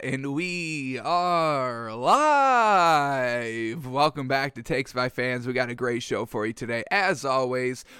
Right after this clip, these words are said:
we are live every single day at noon Eastern. If you wanna watch it live, head over to, to twitch dot T V slash takes by fans. If you wanna watch but not live, head over to our YouTube channel, Takes by Fans. We post all of our shows and clips of the show there on a daily basis.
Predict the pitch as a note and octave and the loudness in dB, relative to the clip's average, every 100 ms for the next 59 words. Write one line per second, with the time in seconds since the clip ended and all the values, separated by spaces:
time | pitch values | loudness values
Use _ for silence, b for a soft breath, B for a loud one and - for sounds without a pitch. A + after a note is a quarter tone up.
0 | B C3+ E3 D#3 D#3+ D#3+ D3+ B2+ D#3 D#3 | B 0 2 2 2 2 2 0 -2 -2
1 | D3 D#3 D3 C#3 C#3+ D3 - D3 C3 B2 | -6 -6 -4 -2 0 0 0 0 -2 -6
2 | B2 D#3 E3 E3+ D#3 B2 D#3+ - C#3 C3+ | -8 -8 -8 -8 -8 -8 -8 -6 -4 -2
3 | A#2+ A#2 A#2+ B2 B2 B2+ A#2+ B2+ C3+ B2+ | -4 -4 -4 -2 -2 -2 -2 0 0 -2
4 | C3+ B2+ A#2 A#2+ A#2 A#2+ A#2+ A#2 - C3 | -2 -2 -2 -2 -2 -4 -6 -8 -4 -2
5 | A#2+ A2 - A2 - C#3 C#3 - C#3 B2+ | -4 -6 -6 -6 -4 -6 -8 -10 -8 -8
6 | A2+ C3 B2 - A#2+ A#2+ - B2 - A2+ | -8 -8 -8 -8 -8 -8 -6 -8 -6 -8
7 | B2+ D#3+ F3 F3 - B B F#3 C#3 D#3+ | -4 -2 -2 -4 -10 B B -6 -2 0
8 | D#3+ D3 C#3+ D#3+ - C#3 D#3+ B2+ - C#3 | 0 2 2 2 0 2 2 2 2 2
9 | D3+ C3 C3+ - C3 A#2+ A#2+ B2+ C3+ A#2+ | 0 -2 -2 -2 -2 -2 -2 -6 -6 -4
10 | C#3 A#2+ C3 - B2 - A2+ B2 A#2+ A#2+ | -4 -4 -6 -4 -6 -4 -6 -4 -4 -4
11 | A#2+ A#2 B2+ A#2+ A#2 A#2 A#2 B2 G#2 A2+ | -6 -6 -4 -4 -4 -4 -4 -4 -4 -4
12 | A#2+ - - B2 A#2 - A#2 A#2+ A#2+ A#2 | -6 -10 -8 -6 -6 -8 -8 -6 -4 -2
13 | A2+ A2+ A#2 A2+ A#2 A#2+ B2 E3+ G3+ F#3+ | -2 -4 -4 -6 -6 -6 -2 -2 0 -4
14 | - | -8